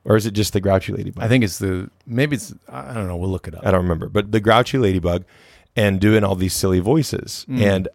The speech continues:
Speaker 1: I remember that was one of the first times that I thought, like, "Man,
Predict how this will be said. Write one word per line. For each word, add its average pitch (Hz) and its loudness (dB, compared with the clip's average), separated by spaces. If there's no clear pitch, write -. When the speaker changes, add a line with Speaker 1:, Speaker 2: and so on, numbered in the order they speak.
Speaker 1:
I 113 0
remember 104 4
that 98 0
was 101 0
one 101 4
of 101 0
the 95 2
first 98 0
times 95 0
that 92 0
I 90 -4
thought, 92 0
like, - -12
"Man, 147 -4